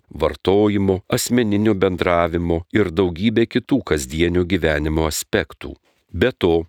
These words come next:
technologijomis, pasitelkiant įvairius algoritmus, iš internete pasklidusių skaitmeninių pėdsakų galima išgauti duomenis,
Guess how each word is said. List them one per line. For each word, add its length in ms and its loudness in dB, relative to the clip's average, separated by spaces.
technologijomis, 1200 -2
pasitelkiant 840 -4
įvairius 640 0
algoritmus, 880 -2
iš 280 -2
internete 960 0
pasklidusių 800 -4
skaitmeninių 800 -2
pėdsakų 720 -2
galima 560 0
išgauti 560 0
duomenis, 680 0